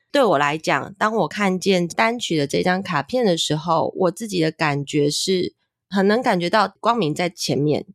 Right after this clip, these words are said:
光明一直都在我前面，但是我自己的心是有一点点黑暗的。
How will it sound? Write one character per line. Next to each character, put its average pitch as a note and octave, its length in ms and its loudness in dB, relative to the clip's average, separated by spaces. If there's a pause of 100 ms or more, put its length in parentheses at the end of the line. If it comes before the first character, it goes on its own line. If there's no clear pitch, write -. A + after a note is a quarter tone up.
光 A3+ 160 2
明 F#3+ 160 -2
一 G#3 140 -2
直 C#3+ 120 -8
都 D#3 140 0
在 E3 140 0
我 B2 100 -2
前 - 220 -8
面， D3 260 -2
但 G#3 160 0
是 G#3 180 -2 (240)
我 F3+ 140 2
自 A#3+ 140 -10
己 G3+ 120 0
的 D3+ 140 2
心 F#3+ 320 0
是 G3+ 220 0
有 D#3 180 0
一 G3 140 -2
点 D#3+ 220 2
点 D3 220 0
黑 D#3+ 180 -2
暗 E3 300 -4
的。 - 200 -14